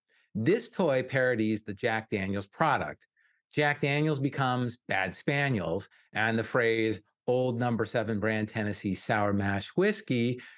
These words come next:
turns into "Old Number Two on your Tennessee carpet." Jack Daniel's wasn't thrilled with that, and they claimed that, uh, V I P Products had infringed and diluted its trademarks. In two thousand eighteen,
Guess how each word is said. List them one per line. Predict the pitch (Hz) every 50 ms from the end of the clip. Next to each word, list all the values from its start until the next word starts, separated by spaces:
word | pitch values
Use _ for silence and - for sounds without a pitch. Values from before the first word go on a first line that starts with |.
| _ _
turns | - - 120 113 113 113 107 -
into | 110 107 107 110 107 - 107 104 101 98 -
"Old | 104 110 113 117 113
Number | 110 117 113 104 107 110
Two | 110 - 165 165 143 127 123 120 123 -
on | 113 110 110
your | 107 104
Tennessee | - - 107 98 98 90 - 101 95 92
carpet." | - - 127 135 135 131 - - - - _ _ _ _ _ _ _ _ - _ _ _ _ -
Jack | - 147 165 175 175 170
Daniel's | 170 180 185 196 196 185 147 123 117 123 131 - -
wasn't | - - 82 85 - 107 104 117 113 - _ _ _
thrilled | - 139 147 143 117 107 110 107
with | 110 104 104
that, | - 110 107 110 135 190 196 -
and | 127 117
they | 113 117
claimed | 113 - - 120 120 127 127 127 131 123
that, | 117 117 120 120 127 - _ - 120 - _ -
uh, | 110 107 107 107
V | 104 104 123 120 120
I | 113 117 113
P | - 127 117 110
Products | - - 113 110 110 110 113 113 - - - - - _ _
had | - 117 127 123
infringed | 123 117 117 113 110 - - - 147 156 160 143 127 120 127 139 143 - _ _ _ _ -
and | 117 127 131 123
diluted | 123 117 120 117 123 123 139 160 170 123 110 104 107
its | - - 107 - -
trademarks. | - - - 139 135 107 95 85 76 73 - - - _ _ _ _ _ _ _ _ _ -
In | 123 131 127
two | - - 233 269
thousand | 269 254 220 202 202 165 170 151 - 160
eighteen, | 151 147 143 147 143 143 - - 156 180 175 135 104 92 92